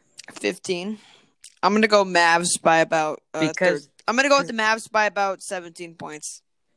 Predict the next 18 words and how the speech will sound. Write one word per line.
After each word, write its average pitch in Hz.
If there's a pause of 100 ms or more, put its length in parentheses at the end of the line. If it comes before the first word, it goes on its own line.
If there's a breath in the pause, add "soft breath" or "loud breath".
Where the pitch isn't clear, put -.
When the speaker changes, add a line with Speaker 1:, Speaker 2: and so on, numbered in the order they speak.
(120)
Speaker 2:
'Cause 170
the 160
Wizards 170
can't 170
play 160
any 156
defense 139
to 131
save 139
their 120
life. 117 (1000 soft breath)
Speaker 1:
Yeah, 180
no. 165 (2500 soft breath)
Speaker 2:
That's 175
Speaker 1:
I'm 202
Speaker 2:
not, 202
Speaker 1:
going, 185
Speaker 2:
yeah. 107